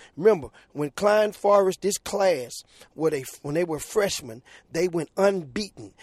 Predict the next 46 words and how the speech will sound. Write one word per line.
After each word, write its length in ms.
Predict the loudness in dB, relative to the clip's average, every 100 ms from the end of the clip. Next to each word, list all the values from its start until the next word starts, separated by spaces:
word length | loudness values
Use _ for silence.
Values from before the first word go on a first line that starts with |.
| -8
They 120 | -2
did 120 | 0 2
not 180 | 0
lose 260 | 0 -2 -2
a 60 | 0
single 440 | 0 0 0 0
game. 460 | 2 0 0 -6 -12 -20 -8
And 200 | -8 -2
Todd 340 | 6 8 8 6
Simmons, 500 | 4 6 6 4 -2
who 100 | -6
was 120 | -6
the 100 | -10
point 360 | -2 0 0 0
guard 320 | 0 0 -2
right 200 | -6 -6
now, 220 | -10 -10 -14 -16
he 200 | -2 -2
played 400 | 0 2 2 0
varsity 560 | -2 -2 0 -4 -4 -4
in 100 | -6
the 60 | -6
ninth 300 | -6 -8 -8
grade. 300 | -10 -10 -16 -16
So 160 | -2 2
they 200 | 6 6
were 120 | 6 6
undefeated 540 | 6 6 2 2 2
without 360 | 6 8 8 6
Todd. 420 | 0 -2 -2 -12 -20 0
They're 220 | 10 10 10
reunited 800 | 6 2 2 2 2 2 -2 -10 -16 -4
and 120 | 0
like 220 | 0 0 0
peaches 280 | -2 -2
and 100 | -2
herb, 400 | 4 4 4 0
Rob. 260 | -2 -2 -2
You 60 | 0
know 80 | 4
what? 200 | 4 2 -10 -8
And 140 | -6 -6
it 100 | -8 -4
feels 260 | 0 0
so 180 | -2 -6
good 300 | -8 -14 -16